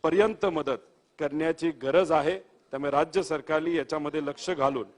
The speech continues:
त्याच्यामध्ये कुठलाही भेदभाव न करता एखादा व्यक्ती जर देशासाठी शहीद होत असेल तर त्याच्यामध्ये भेदभाव न करता तेवढीच मदत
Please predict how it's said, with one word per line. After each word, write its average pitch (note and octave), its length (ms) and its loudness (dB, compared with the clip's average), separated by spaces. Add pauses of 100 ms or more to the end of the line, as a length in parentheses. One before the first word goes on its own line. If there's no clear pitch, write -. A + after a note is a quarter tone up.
(400)
त्याच्यामध्ये E3+ 460 0
कुठलाही D#3+ 440 0
भेदभाव D#3+ 400 0
न D#3 140 -2
करता C3 440 -6 (400)
एखादा F3 380 4
व्यक्ती F#3+ 400 -2
जर G3 140 -2
देशासाठी F#3 720 0
शहीद F#3 300 4
होत E3 180 -2
असेल C3 320 -6 (400)
तर D3+ 60 -2
त्याच्यामध्ये F3+ 520 2
भेदभाव E3 380 2
न E3+ 160 2
करता E3 380 -4
तेवढीच E3 440 -2
मदत D#3+ 260 0